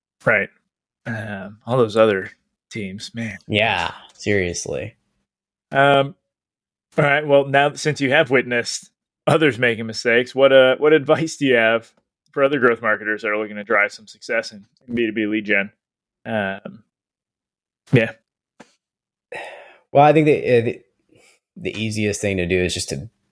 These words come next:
Speaker 2: remember that the, at the end of the day, you're, you're generating revenue. Business is about generating re-, well, it's, uh, technically about turning a profit, but a large piece of that is generating revenue, right?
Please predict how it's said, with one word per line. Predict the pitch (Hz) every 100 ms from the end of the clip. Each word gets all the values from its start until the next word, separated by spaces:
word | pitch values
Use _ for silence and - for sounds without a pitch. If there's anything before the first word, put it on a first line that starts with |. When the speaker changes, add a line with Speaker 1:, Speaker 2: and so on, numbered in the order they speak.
| _ _ _ _
Speaker 2:
remember | 98 92 101 110 90 87 - _ _ _ _ _ _ _
that | 95 90 87 - _ -
the, | 101 110
at | 113
the | 107
end | 104
of | 98
the | 92
day, | 90 87 85
you're, | 78
you're | 95 90
generating | 87 87 87 80 85
revenue. | 80 67 71 -
Business | 117 117 110
is | 107
about | 107 98
generating | 92 90 87 87 87 85 _ _ _
re-, | 90 -
well, | 90 82 80
it's, | - _ -
uh, | 92 -
technically | - 104 92 90
about | 78 80 -
turning | 92 80
a | -
profit, | - 57 - - _
but | 143 104 - _ _ - - _ _ _ _ -
a | 117
large | 117 110 -
piece | 110
of | 95
that | 90 85 85
is | 92
generating | 85 85 85 92
revenue, | 80 71 67 - _ _ _
right? | 92 92